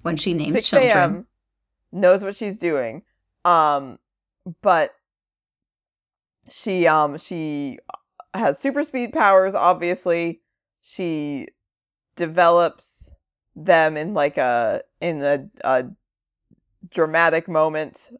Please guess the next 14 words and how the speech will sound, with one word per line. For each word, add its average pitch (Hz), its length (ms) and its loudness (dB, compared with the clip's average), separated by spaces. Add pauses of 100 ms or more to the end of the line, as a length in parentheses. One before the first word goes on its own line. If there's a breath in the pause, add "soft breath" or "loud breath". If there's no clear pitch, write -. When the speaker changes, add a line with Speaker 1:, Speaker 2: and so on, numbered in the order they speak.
Speaker 2:
Uh, 135 500 2 (600)
they, 160 220 -4
like, 131 340 -6 (300)
come 175 240 0
to - 100 -4
light 151 320 0
to 240 60 -8
help 143 180 0
her 143 120 -6
save 170 300 -4
her 180 100 -8
dad 160 580 2 (800)
from 135 360 -8 (440)
this - 240 -4